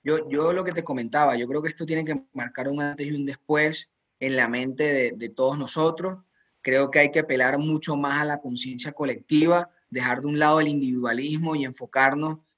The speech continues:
en las cosas importantes y en los pequeños detalles de la vida. Yo creo que es momento de reflexionar en, en, en el marco de toda esta cuarentena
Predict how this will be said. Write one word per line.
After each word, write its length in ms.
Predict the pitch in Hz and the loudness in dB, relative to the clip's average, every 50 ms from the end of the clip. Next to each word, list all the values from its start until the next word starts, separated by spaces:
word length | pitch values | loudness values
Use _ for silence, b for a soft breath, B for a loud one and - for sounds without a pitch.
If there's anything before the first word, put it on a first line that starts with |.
| _ - | _ -4
en 120 | 143 139 | -2 0
las 120 | 135 135 | 0 0
cosas 340 | - - 139 139 - 160 165 | -2 -4 -4 -4 -2 -2 0
importantes 760 | 170 170 165 - - 127 104 - - 156 175 180 175 160 143 | 0 0 -2 -2 -4 -4 -4 0 2 4 4 4 2 0 -4
y 40 | 135 | -4
en 60 | 131 | -4
los 100 | 131 127 | -6 -6
pequeños 360 | - 127 123 127 131 143 156 151 | -8 -8 -6 -4 -4 -2 -2 -4
detalles 540 | 135 - - 135 139 143 151 156 156 156 160 | -2 -2 0 0 0 0 0 -2 -6 -8 -8
de 200 | 151 143 139 131 | -4 0 2 2
la 120 | 127 120 | 2 2
vida. 300 | 123 139 156 175 190 170 | 2 4 4 4 4 4
Yo 120 | 143 123 123 | 2 0 -4
creo 140 | 123 131 | -4 -6
que 80 | 131 143 | -6 -6
es 60 | 143 | -6
momento 400 | 147 143 143 139 139 131 - 143 | -4 -4 -4 -4 -4 -4 -4 -2
de 100 | 143 139 | -2 -2
reflexionar 680 | 131 127 - - 120 - - 117 113 123 143 160 165 156 | -2 -4 -6 -8 -12 -12 -10 -8 -2 0 2 2 2 2
en, 220 | 127 123 117 120 | -2 -4 -8 -10
en, 120 | 123 123 120 | -10 -10 -8
en 300 | 117 117 117 120 120 120 | -8 -8 -8 -8 -8 -8
el 80 | 113 110 | -8 -6
marco 320 | 113 120 127 135 - 147 | -6 -6 -6 -6 -6 -6
de 80 | 135 127 | -6 -6
toda 160 | - 127 - | -6 -8 -8
esta 180 | - - 143 | -8 -10 -10
cuarentena 720 | 143 - 147 131 123 120 117 117 - 135 139 156 170 175 170 | -6 -4 -4 -2 -2 -4 -4 -2 0 0 2 0 -2 -4 -8